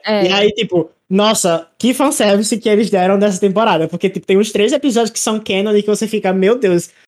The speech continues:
Speaker 2: completamente alimentado, sabe?
Speaker 1: Aí o episódio final que entrega absolutamente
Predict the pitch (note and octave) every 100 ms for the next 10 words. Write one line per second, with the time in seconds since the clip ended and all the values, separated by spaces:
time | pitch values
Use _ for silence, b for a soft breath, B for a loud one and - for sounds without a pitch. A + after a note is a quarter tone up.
0 | _ F#3+ G3 G3+ G#3+ G#3+ G#3+ G#3 B3+ A3+
1 | D#3+ D3+ E3 D#3 A3 - _ _ _ _
2 | A3 A#3+ B3 B3+ B3+ A#3 A#3+ A#3+ A#3 C4
3 | A#3+ A3+ A3+ G#3+ G3 G3+ - A#3+ A3 A3
4 | G#3